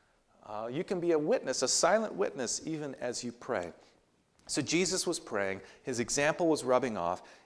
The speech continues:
And, and so then in verse two, he said, "When you pray, say, 'Our,'" what?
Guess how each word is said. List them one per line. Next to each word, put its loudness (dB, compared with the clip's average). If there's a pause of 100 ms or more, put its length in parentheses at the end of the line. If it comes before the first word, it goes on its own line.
And, 0 (460)
and -2
so 4
then 2
in -4
verse 2
two, -2
he -2
said, 4 (640)
"When 2
you 0
pray, 0 (220)
say, 2 (520)
'Our,'" 10 (1200)
what? -8